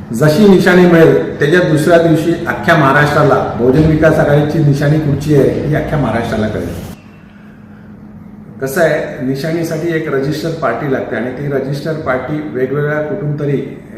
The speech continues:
जे कधीही ग्रामपंचायतला देखील एखादा सदस्य निवडून आलेला नाही, अशा काही पार्ट्या रजिस्टर करून त्यांच्याकडनं मागणी केली जाते अडथळा आणण्यासाठी. परंतु आता या सगळ्या, अ, जुन्या झाल्यात गोष्टी,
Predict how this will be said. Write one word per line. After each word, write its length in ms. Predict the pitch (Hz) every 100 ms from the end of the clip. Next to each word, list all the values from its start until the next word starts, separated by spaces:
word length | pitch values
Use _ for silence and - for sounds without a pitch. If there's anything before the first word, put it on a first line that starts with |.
| 110 107
जे 160 | 139 135
कधीही 360 | 123 147 160
ग्रामपंचायतला 840 | 151 - 127 120 123 139 147 143 147
देखील 280 | 147 - 139
एखादा 340 | 127 139 143
सदस्य 400 | 143 135 135 143
निवडून 380 | 131 127 135 131
आलेला 280 | 123 127 123
नाही, 180 | 110 -
अशा 180 | 107 135
काही 220 | 135 139
पार्ट्या 560 | 127 117 135 120 104 113
रजिस्टर 320 | 123 135 139
करून 560 | 104 131 135 104 - - - - - -
त्यांच्याकडनं 600 | 131 139 156 156 151 151
मागणी 320 | 131 131 147
केली 240 | 147 135 135
जाते 240 | 131 139
अडथळा 420 | 123 107 120 120
आणण्यासाठी. 520 | 113 107 110 107 107 139 - - - -
परंतु 300 | 160 180 185
आता 220 | 170 180
या 160 | 165 160
सगळ्या, 360 | 165 156 160
अ, 380 | 160 135 131 131
जुन्या 280 | 135 143 156
झाल्यात 540 | 135 127 131 - - 113
गोष्टी, 460 | 123 - 147 147